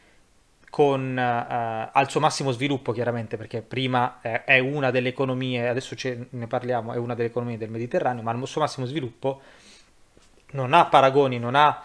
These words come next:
ehm, per esempio non ha concorrenti, se noi pensiamo all'impero romano come un, a un unico insieme, come se noi pre-, prendessimo per esempio, eh, gli Stati Uniti, la Russia, la Cina,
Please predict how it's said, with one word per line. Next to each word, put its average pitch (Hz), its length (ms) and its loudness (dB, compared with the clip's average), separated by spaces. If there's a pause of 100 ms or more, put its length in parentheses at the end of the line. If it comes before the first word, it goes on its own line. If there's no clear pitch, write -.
(240)
ehm, 113 920 -4 (180)
per 156 100 2
esempio 170 240 4
non 135 140 2
ha 131 80 2
concorrenti, 135 720 4
se - 120 -2
noi 131 200 0
pensiamo 127 580 0
all'impero 127 380 -2
romano 127 320 0
come 123 180 -6
un, 131 300 -4
a 135 60 -4
un 123 100 -4
unico 131 240 -4
insieme, 143 580 -2 (420)
come 131 200 -2
se - 100 -2
noi 123 140 0
pre-, 127 220 -6
prendessimo 127 500 -4
per 123 100 -4
esempio, 120 600 -2 (260)
eh, 113 340 -2
gli 123 80 -4
Stati 131 300 0
Uniti, 139 340 -2
la 123 120 4
Russia, 139 420 -2
la 123 100 2
Cina, 123 640 -4